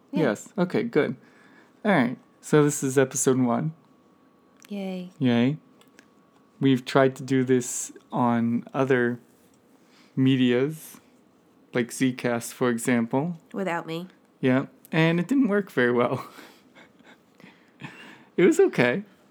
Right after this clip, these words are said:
Speaker 2: We tried to work with a live audience,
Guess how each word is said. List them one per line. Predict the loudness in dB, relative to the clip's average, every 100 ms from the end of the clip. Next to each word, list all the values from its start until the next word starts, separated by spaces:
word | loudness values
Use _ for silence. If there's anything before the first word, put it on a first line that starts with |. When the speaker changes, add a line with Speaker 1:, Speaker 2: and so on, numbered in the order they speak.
| _ _ _ _ _ _ -20 -20 _ _ _ _ _ _
Speaker 2:
We | -2
tried | 0 2 2 2 -2
to | 0 0
work | 2 4 4 2
with | -2
a | 0
live | 2 2 2
audience, | 0 2 0 -2 -4 -8